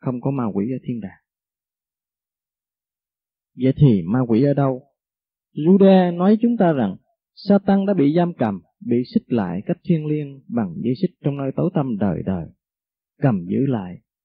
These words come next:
để chờ sự phán xét ngày lớn. Jude sáu. Satan đã bị giam cầm trong nơi tối tăm, ý tưởng cho rằng Đức Chúa Trời là cha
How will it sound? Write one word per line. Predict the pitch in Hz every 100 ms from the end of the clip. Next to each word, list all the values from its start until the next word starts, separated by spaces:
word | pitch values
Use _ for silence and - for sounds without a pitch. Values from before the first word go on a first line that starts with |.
| _
để | 113 120
chờ | - 107 76 - -
sự | 131
phán | 143 143
xét | 156 151
ngày | 127 82 80
lớn. | 98 107 156 - _ _ _ _ _ -
Jude | 123 117 107 -
sáu. | 107 110 170 _ _ _ _ _ _ _ _ _ _ _ _ _ _ _ _ _ _ _
Satan | - 208 - 208 208
đã | 190
bị | 143
giam | 175 190 175
cầm | 123 104 87 _
trong | 156 170
nơi | 165 -
tối | 180 -
tăm, | 175 147 - _ _ _ _
ý | 247 -
tưởng | 165 208
cho | 196
rằng | 147 117
Đức | 180
Chúa | 113 -
Trời | 131 110
là | 95 -
cha | 170 175